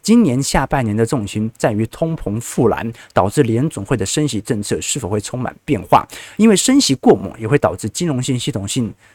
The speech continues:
出了一些问题，那你不升息又会导致通膨再起，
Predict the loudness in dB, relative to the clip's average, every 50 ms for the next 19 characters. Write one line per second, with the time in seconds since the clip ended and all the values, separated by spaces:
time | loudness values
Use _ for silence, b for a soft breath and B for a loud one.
0 | b b -6 -2 0 2 2 2 2 2 2 2 2 0 -2 -6 -8 -10 -10 -12
1 | -14 -16 b b b -2 0 0 0 0 2 2 2 4 6 6 8 8 8 6
2 | 4 2 2 2 0 0 0 2 2 2 4 4 4 2 0 -2 -4 -4 -4 -4
3 | -4 -4 -4 -6 -8 -6 -4 -4 -2 -2 0 -2 -2 -2 -4 -6 -12